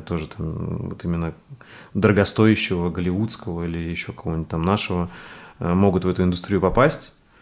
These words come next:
Э, и, как я понимаю, вот фокус с техники сместился точно. То есть раньше все-таки вокруг техники много чего крутилось.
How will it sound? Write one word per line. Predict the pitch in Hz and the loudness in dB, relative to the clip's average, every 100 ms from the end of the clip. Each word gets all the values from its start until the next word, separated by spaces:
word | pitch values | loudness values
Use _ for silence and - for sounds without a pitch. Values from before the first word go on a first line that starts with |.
| - - - | -20 -20 -8
Э, | 85 87 87 85 85 85 85 - - | 0 2 2 2 0 0 -4 -8 -8
и, | - 92 95 95 90 | -4 -2 0 2 0
как | - 104 | 0 0
я | 107 | 4
понимаю, | 110 92 | 4 4
вот | 87 | 2
фокус | - 110 - - - - | 2 0 2 -6 -8 -10
с | - | -8
техники | - 113 98 87 85 85 | 2 2 4 -4 -6 -4
сместился | - 90 - 135 147 - 90 - _ | -2 -4 0 0 0 -6 -10 -12 _
точно. | 95 87 - 117 | 0 0 -4 -8
То | - | -8
есть | 85 | 0
раньше | 90 92 - 87 85 87 90 | 2 2 -2 -4 -2 -2 -6
все-таки | - - - | -10 -12 -4
вокруг | 90 98 | -2 0
техники | - 87 87 92 | -2 -2 -2 0
много | 95 85 | 0 0
чего | 82 82 | -4 -6
крутилось. | 78 92 85 82 80 | -4 -8 -6 -6 -6